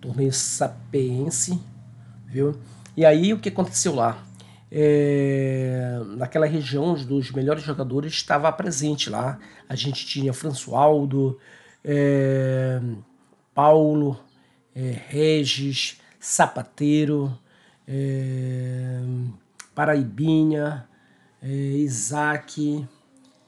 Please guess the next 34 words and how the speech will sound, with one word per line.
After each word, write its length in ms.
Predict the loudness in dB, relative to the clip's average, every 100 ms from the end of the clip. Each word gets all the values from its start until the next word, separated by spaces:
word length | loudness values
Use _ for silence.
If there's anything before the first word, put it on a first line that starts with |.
| _ -10
é, 160 | -6
Mestre 340 | 0 0 0 -2
Augusto 800 | -4 -4 0 0 0 -6 -14 -14 -8
e 80 | -4
vários 340 | 0 0 0
jogadores. 460 | -2 -6 -6 -10 -14
Então, 140 | -12 -8
eu 60 |
gostaria 320 | -8 -8 -6 -4
de 260 | -2 -2
parabenizar 680 | -4 -4 -4 -2 -4 -4 -6
toda 160 | -6 -4
a 40 |
organização 840 | -6 -6 -6 -6 -6 -6 -4 -4 -6 -14 -20 -20 _ _
do 240 | -6 -4 -4
torneio 380 | -4 -4 -4
de 100 | -4
Sapé, 460 | -6 -6 -6 -6 -8 -14 _ _ _
tá? 380 | -6 -6 -6 -12 _
Deu 220 | -12 -6
alguns 300 | -6 -6 -10
probleminha 520 | -8 -6 -4 -4 -4 -4
lá, 160 | -6
mas, 380 | -4 -6 -6 -14 -20 -20 -20 -20 _
é, 260 | -4 -4
foi 200 | -2 -4
contornado. 640 | -4 -6 -6 -6 -2 -2 -2
O 20 |
Mestre 240 | -4 -4 -6
Augusto 360 | -6 -8 -6
ia 180 | -6 -4
fazer 280 | -6 -8 -8
a 20 |
transmissão, 760 | -10 -10 -8 -8 -4 -4 -4